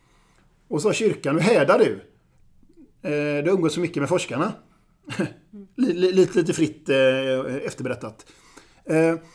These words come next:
så att forskningen, alltså forskning, det är ju ingenting som är exakt. Utan forskning på något sätt liksom utvecklas ju mer man lär sig. Så att för mig är det inte någon konflikt.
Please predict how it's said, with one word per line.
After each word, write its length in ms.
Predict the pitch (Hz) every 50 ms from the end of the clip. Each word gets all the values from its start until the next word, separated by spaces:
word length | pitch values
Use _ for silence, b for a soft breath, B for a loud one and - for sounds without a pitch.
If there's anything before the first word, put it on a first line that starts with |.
| B B B
så 120 | - -
att 80 | 196 196
forskningen, 600 | - 240 254 - - - - - 143 151 190 220
alltså 240 | 233 220 160 196 180
forskning, 580 | - - 294 226 - - - - 156 170 208 254 247 - - 381 415 - -
det 80 | 370
är 80 | 247 160
ju 120 | 196 214
ingenting 200 | 247 277 - 160
som 80 | 160 185
är 60 | 180
exakt. 680 | 160 - - - 262 254 - - - - - - - - b b b b b b
Utan 200 | - 147 180 -
forskning 400 | - 226 - - - - - 156
på 40 | 214
något 60 | 208
sätt 140 | 214 175 -
liksom 180 | 156 139 180
utvecklas 540 | 196 226 226 - - 156 147 160 151 147 -
ju 20 |
mer 80 | 202 185
man 100 | 160 165
lär 120 | 180 165
sig. 300 | 139 - 220 294 - - - _ _ b b b b b b b b b b b b b b b b b b b b _
Så 160 | - - 226
att 320 | 214 214 - - - - - - - - _ _ _ -
för 120 | - - 196
mig 220 | 208 214 220 233
är 120 | 254 247
det 60 | 220 220
inte 160 | 220 - 180
någon 80 | 170
konflikt. 580 | 170 185 - 208 240 - - - - - - -